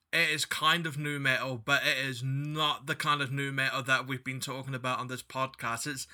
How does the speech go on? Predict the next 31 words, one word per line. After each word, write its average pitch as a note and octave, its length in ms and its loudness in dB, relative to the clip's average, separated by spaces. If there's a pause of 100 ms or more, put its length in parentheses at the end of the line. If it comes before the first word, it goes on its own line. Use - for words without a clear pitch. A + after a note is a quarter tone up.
(440)
it's - 240 2
definitely F#3 540 2
more F3 220 0
seeded D#3+ 500 4
within D3+ 320 0
the D3 80 -2
kind C#3+ 260 -2
of B2+ 200 -4
industrial C#3+ 800 0
metal D3+ 340 0
kind D#3 320 -2
of D3 80 -4
things. G3 560 -2 (520)
So E3+ 280 0 (420)
why E3 460 6
is F#3+ 280 4
it? C#3 120 4
I B2+ 40 2
mean, D3+ 360 0
you, D#3 180 -8
from A3+ 240 -2
the F#3 60 -6
sounds G3+ 320 2
of F#3 60 -8
things, C#3 460 -2
you D#3 280 -8
kind D#3+ 340 0
of D#3+ 100 -2
enjoyed D#3 520 0
the E3 120 0
album? G3 420 2